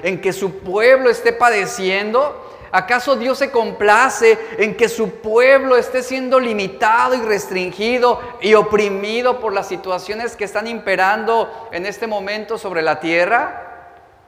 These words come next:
Y cuando nos hacemos estas preguntas, se desglosan otras más, como por ejemplo, si Dios está permitiendo el sufrimiento, ¿Él es confiable?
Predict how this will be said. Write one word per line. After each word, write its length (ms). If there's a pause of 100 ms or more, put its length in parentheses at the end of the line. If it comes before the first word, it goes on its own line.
(840)
Y 80
cuando 300
nos 140
hacemos 380
estas 280
preguntas, 600
se 80
desglosan 540
otras 340
más, 540 (100)
como 240
por 160
ejemplo, 680 (520)
si 180
Dios 260
está 280
permitiendo 680
el 80
sufrimiento, 1400
¿Él 160
es 160
confiable? 800